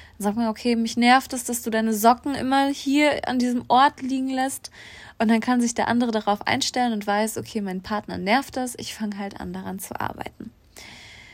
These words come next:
Charaktereigenschaften sind ja die Eigenschaften, die, naja, zu einem gehören und die man sich im Laufe des Lebens angeeignet hat und die, ähm,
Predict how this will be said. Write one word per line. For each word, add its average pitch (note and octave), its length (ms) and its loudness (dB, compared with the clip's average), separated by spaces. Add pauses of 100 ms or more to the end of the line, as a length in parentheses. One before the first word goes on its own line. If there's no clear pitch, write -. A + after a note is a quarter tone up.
(400)
Charaktereigenschaften G#3+ 1600 0 (360)
sind A3 300 2
ja A3 120 2
die G3+ 160 -4
Eigenschaften, A#3 920 -2 (140)
die, G#3+ 400 -2 (640)
naja, A3 500 2 (200)
zu - 180 -2
einem G#3+ 560 0 (120)
gehören A#3 640 4
und G3+ 280 -4 (180)
die A3 80 2
man G#3 180 2
sich G#3 160 -6
im G#3 60 0
Laufe G#3 300 0
des - 180 -6
Lebens G#3 380 -2
angeeignet F#3+ 720 -4
hat F#3 200 -8
und F#3 400 -10
die, G3+ 240 -4 (480)
ähm, F#3 420 -2